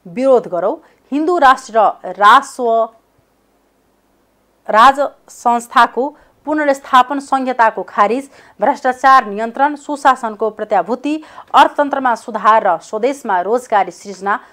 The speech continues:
मूल्य वृद्धि नियन्त्रण, आम जनतालाई राहत प्रदान, राहत प्रदानको मुद्दा उठाएको छ। विरोध प्रदर्शनपछि राप्रपाका अध्यक्ष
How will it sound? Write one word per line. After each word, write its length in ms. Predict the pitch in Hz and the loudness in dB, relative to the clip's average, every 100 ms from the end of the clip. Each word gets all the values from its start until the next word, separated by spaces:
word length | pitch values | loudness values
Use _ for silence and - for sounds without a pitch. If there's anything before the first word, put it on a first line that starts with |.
| _ _ | _ _
मूल्य 380 | 254 277 269 262 262 _ _ - | -8 -2 2 2 0 _ _ -20
वृद्धि 480 | 165 262 254 247 320 - | -6 -4 -2 -4 -8 -10
नियन्त्रण, 440 | 202 233 233 214 - - | -6 -4 -2 -4 -4 0
आम 280 | 262 277 | 0 0
जनतालाई 680 | 220 196 196 226 233 240 - | -4 -6 -2 0 0 -2 -6
राहत 340 | 208 196 233 247 247 _ _ | -2 0 0 -8 -12 _ _
प्रदान, 460 | 233 208 208 208 147 _ _ _ _ _ _ _ - - | -2 0 -2 -2 -10 _ _ _ _ _ _ _ -14 0
राहत 380 | 214 226 247 - | 4 4 2 0
प्रदानको 640 | 233 214 214 208 247 311 _ _ _ _ _ - | 0 2 0 0 -4 -4 _ _ _ _ _ -8
मुद्दा 360 | 269 214 202 - - _ | -8 0 -2 -2 -10 _
उठाएको 500 | 269 233 - 147 - | -14 -12 -8 -8 -10
छ। 100 | - - - _ _ _ - | -6 -6 -6 _ _ _ -16
विरोध 420 | 170 226 233 220 | -8 0 0 2
प्रदर्शनपछि 760 | 214 220 208 202 226 226 262 | -2 -4 -4 -6 -4 -4 -4
राप्रपाका 540 | 220 214 226 220 214 220 | -2 0 0 0 2 2
अध्यक्ष 300 | 208 214 | 0 -4